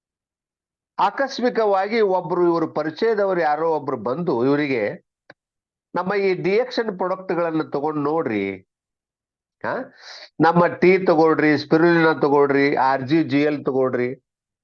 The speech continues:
ಹಾ, ಸ್ವಲ್ಪ ಸ್ವಲ್ಪ ಯಾಕೆ ಹೋಗಲ್ದಕ್ಕ ತಗೊಳ್ರಿ, ನಿಮಗೆ ಸಹಾಯ ಆಗ್ತದ, ಅನುಕೂಲ ಆಗ್ತದ, ಒಳ್ಳೇದಾಗ್ತದ, ಆರಾಮ ಆಗ್ತದ" ಅಂತ ಒತ್ತಾಯ ಮಾಡಿದ್ರು. ಇವರಿಗೆ ನಂಬಿಕೆ ಇರ್ಲಿಲ್ಲ.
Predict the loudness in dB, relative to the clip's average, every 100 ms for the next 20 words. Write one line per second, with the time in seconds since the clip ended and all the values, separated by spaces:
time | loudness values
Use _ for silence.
0 | -6 -4 -4 -2 -2 -2 -4 -2 -4 -2
1 | -2 -2 -2 -2 -2 -4 -4 -6 -4 -2
2 | -2 -2 -2 -4 -2 -4 -4 -4 -4 -4
3 | -6 -6 -4 -2 -2 -4 -4 -2 -2 -4
4 | -4 -2 0 0 0 -2 -6 -6 -2 0
5 | -2 -2 -4 -8 -6 -4 -6 -4 -4 -2
6 | -2 -4 _ _ _ _ _ _ _ -4
7 | -4 -2 0 0 0 -2 -4 -4 -8 _
8 | _ _ _ _ _ _ _ -2 2 2
9 | 2 2 2 2 0 0 0 -2 -6 -12
10 | _ _ _ _ _ _ -8 -6 -2 0
11 | 2 2 2 2 2 0